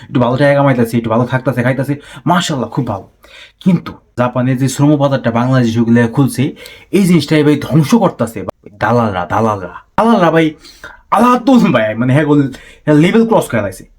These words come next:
হেরা অনেকটা জাপানে সৌদি আরব বানায় লাইছে, literally জাপানে হেরা সৌদি আরব বানায় লাইছে। একটা পোস্ট আপনাকে শেয়ার করি। পোস্টটা কিরকম? আপনি যদি জাপানি ভাষা জানেন, আপনি যদি জাপানের আইন জানেন,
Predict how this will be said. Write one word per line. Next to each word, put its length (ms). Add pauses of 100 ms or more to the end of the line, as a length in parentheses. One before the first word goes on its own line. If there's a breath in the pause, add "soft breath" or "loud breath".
(120)
হেরা 120
অনেকটা 560
জাপানে 340
সৌদি 180
আরব 100
বানায় 200
লাইছে, 300
literally 400
জাপানে 400
হেরা 200
সৌদি 200
আরব 120
বানায় 220
লাইছে। 240
একটা 320
পোস্ট 300
আপনাকে 360
শেয়ার 220
করি। 220 (140)
পোস্টটা 220
কিরকম? 380 (380 loud breath)
আপনি 320
যদি 220
জাপানি 400
ভাষা 340
জানেন, 320 (800)
আপনি 240
যদি 160
জাপানের 420
আইন 300
জানেন, 380